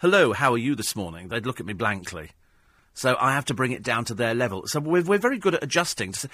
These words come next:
"Well, I've known that for ages. Doesn't everybody do that?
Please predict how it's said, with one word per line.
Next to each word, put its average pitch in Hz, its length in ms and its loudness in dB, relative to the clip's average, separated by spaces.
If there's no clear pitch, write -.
"Well, 262 160 -4
I've 311 140 -4
known 302 140 2
that 196 140 0
for 180 120 0
ages. 202 320 0
Doesn't 240 260 -4
everybody 185 420 2
do 95 180 -2
that? 69 260 -14